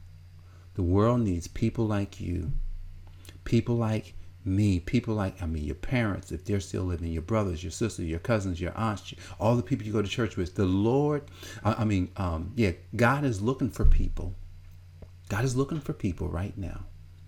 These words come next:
who will not shy away.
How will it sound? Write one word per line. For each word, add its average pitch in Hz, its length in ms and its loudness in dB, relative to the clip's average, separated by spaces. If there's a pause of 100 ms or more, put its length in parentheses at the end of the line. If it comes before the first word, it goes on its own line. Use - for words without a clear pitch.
(800)
who 117 220 4
will 82 240 0
not 95 640 -2 (800)
shy 90 580 -4
away. 85 380 4